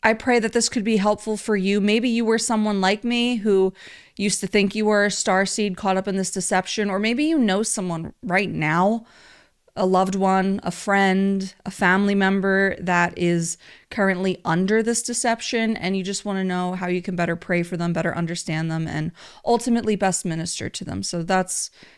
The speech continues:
kind of why I'm doing this. But, you know, the starseed thing in particular for me came about because,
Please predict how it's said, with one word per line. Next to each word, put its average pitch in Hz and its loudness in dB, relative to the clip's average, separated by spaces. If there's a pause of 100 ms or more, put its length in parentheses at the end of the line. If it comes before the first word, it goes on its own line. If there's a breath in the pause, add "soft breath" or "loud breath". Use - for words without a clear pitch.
(120)
kind 202 2
of 185 2
why 185 4
I'm 175 6
doing 170 2
this. 190 0
But, 170 0 (1120 soft breath)
you 220 4
know, 220 4
the 214 0
starseed 269 2
thing 262 0
in 226 -2
particular 190 0 (320)
for - 0
me 185 2 (1200 loud breath)
came 277 2
about 202 2
because, 175 0